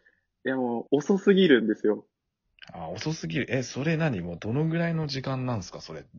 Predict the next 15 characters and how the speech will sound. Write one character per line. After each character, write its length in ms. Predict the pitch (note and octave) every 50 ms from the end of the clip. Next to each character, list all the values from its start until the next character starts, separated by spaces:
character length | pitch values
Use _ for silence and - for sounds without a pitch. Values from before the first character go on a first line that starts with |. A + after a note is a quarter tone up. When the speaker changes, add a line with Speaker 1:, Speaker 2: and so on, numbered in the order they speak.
| - -
Speaker 2:
そ 160 | - - -
の、 160 | E2+ - F#2+ F2+ - G#2+
例 80 | G2 F2
え 20 |
ば 100 | D#2 D2+
も 120 | D2+ C#2+
う、 40 | - _ _ _
体 240 | - - A2+ A2+ A2
感 200 | - G#2+ G#2 G2+ F#2
的 180 | F#2 F2 E2+
に。 100 | E2 E2 _ _ - - - - - - - _ _ _ - - - - _ _ _
Speaker 1:
体 260 | - - E3+ E3 D#3+
感 240 | - - E3 D#3+ E3
的 280 | - E3 D#3 - E3 E3
に。 280 | E3+ E3 A2+ - -